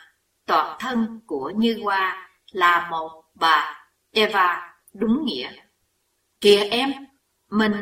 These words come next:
mới." Nhưng Sáu Tánh làm sao cưỡng lại được đòi hỏi của cô vợ trẻ. Chỉ tội nghiệp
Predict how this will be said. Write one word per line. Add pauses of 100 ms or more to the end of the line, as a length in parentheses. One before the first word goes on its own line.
(480)
mới." (440)
Nhưng (340)
Sáu (120)
Tánh (260)
làm (100)
sao
cưỡng
lại
được (480)
đòi
hỏi (180)
của
cô
vợ
trẻ. (640)
Chỉ
tội
nghiệp